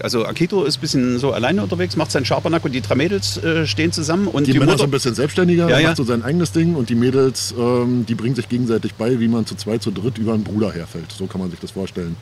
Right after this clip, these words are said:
Speaker 1: Ach so.
Speaker 2: Also die erste Amtshandlung... Ähm, von Nabao war auch, als die Zaya geboren wurde, dass sie ihr beigebracht hat, dass wenn der Bruder liegt, dass man sich zum Beispiel draufsetzt, weil dann kommt er schlechter hoch und da kann man
Speaker 1: <laughs>
Speaker 2: diesen Gewichtsvorsprung wettmachen.
Speaker 1: Ja.
Speaker 2: Also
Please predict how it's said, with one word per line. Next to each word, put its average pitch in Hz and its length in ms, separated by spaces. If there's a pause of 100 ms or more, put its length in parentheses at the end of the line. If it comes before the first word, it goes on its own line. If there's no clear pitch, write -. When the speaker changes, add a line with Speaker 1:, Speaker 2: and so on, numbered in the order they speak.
Speaker 1:
Ach 147 100
so. 214 260 (180)
Speaker 2:
Also 107 240
die 113 220
erste 123 300
Amtshandlung... 131 1040
Ähm, 117 640 (260)
von 113 160
Nabao 113 420
war 123 120
auch, 120 200
als 110 180
die 107 120
Zaya 123 320
geboren 120 380
wurde, 120 420 (320)
dass 104 140
sie 123 60
ihr 113 60
beigebracht 107 460
hat, 110 120
dass 107 120
wenn 101 80
der 104 80
Bruder 113 260
liegt, 113 340
dass 104 140
man 107 120
sich 95 100
zum 107 100
Beispiel 101 240
draufsetzt, 131 460
weil 110 80
dann 104 80
kommt 110 160
er 104 60
schlechter 104 360
hoch 147 240 (360)
und 107 140
da 110 120
kann 123 120
man 120 120
Speaker 1:
<laughs> - 20
Speaker 2:
diesen 113 260
Gewichtsvorsprung 131 960
wettmachen. 147 600 (240)
Speaker 1:
Ja. 120 180
Speaker 2:
Also 113 600